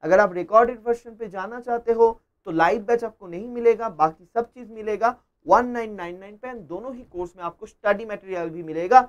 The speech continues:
जो आपके घर तक mail, मतलब through the post आपको भेजा जाएगा। Anyway, so student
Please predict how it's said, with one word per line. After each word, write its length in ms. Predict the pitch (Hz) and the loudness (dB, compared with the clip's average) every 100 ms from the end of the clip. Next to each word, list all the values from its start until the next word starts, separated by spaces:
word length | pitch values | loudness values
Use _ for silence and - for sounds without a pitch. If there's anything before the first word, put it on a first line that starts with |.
| _ _ 151 | _ _ 2
जो 80 | 220 | 2
आपके 260 | 240 247 | 2 -4
घर 280 | 170 156 190 - - | -12 -2 -2 0 -2
तक 180 | - _ _ _ _ _ | -4 _ _ _ _ _
mail, 360 | 151 180 233 240 | -10 0 0 0
मतलब 400 | 202 196 190 - | -8 -2 -2 -2
through 380 | _ - 277 247 | _ -8 -6 0
the 320 | 185 180 165 160 _ _ 240 | 6 6 6 0 _ _ 4
post 280 | 247 - _ _ _ - | 4 4 _ _ _ -2
आपको 320 | 185 - 156 | -2 0 -8
भेजा 400 | 156 160 156 151 | -2 -2 0 -4
जाएगा। 400 | 123 104 87 - _ _ | -4 -14 -16 -20 _ _
Anyway, 340 | 254 277 147 - _ _ _ _ 302 | -4 -2 -4 -8 _ _ _ _ 6
so 80 | 269 156 - | 8 8 0
student 440 | _ 240 220 143 | _ -8 -6 -6